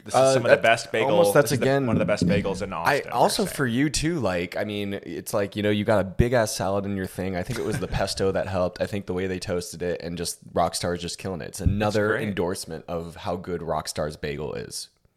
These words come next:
Speaker 1: Yeah.
Speaker 2: So, keep
Speaker 1: But
Speaker 2: doing
Speaker 1: in
Speaker 2: what you're
Speaker 1: saying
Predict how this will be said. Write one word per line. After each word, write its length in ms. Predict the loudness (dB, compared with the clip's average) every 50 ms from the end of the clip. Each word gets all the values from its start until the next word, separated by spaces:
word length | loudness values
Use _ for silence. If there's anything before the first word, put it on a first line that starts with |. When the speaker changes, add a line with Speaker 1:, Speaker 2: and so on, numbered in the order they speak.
| _ -4
Speaker 1:
Yeah. 280 | -2 -2 -2 -2 -4 -8 -12 -10
Speaker 2:
So, 460 | -6 -2 0 0 0 0 -4 -6 -10 -14 -18 _ _ _ _ _ _ _ _ _ _ _ _ _ _ -10
keep 120 | -4 0
Speaker 1:
But 80 | 2 2
Speaker 2:
doing 120 | 4 2 2
Speaker 1:
in 60 | 0
Speaker 2:
what 100 | -2 -2
you're 20 | 0
Speaker 1:
saying 40 | 0